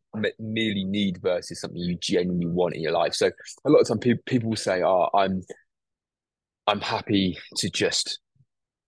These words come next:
you know, I, I just, I just need to maintain my fitness for the next couple of years," instead of, "You know what, actually,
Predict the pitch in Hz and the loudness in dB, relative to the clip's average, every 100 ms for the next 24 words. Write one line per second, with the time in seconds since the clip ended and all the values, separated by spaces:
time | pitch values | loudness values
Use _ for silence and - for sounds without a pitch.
0 | - 92 82 - 95 - - - 85 - | -8 -2 -2 0 -2 -6 -12 -10 -6 -6
1 | 82 - - 107 165 151 113 113 113 98 | -6 -4 -2 0 2 0 0 2 2 0
2 | 104 98 95 92 - 101 95 87 85 - | -4 -2 -2 -2 -4 -2 -2 -2 -4 -8
3 | _ _ _ _ 95 90 87 90 87 _ | _ _ _ _ -4 0 2 0 -4 _
4 | _ _ _ - - 82 - - 82 82 | _ _ _ -4 -4 -6 -6 -6 -4 -4
5 | - - 80 - 80 71 65 - _ _ | -6 -6 -6 -4 -2 -2 -2 -6 _ _
6 | _ - 95 - 113 107 92 82 - _ | _ -4 -4 -2 0 2 2 0 -6 _
7 | _ _ - 110 95 110 107 - 104 - | _ _ -2 0 2 2 2 2 -2 -4
8 | 73 | -8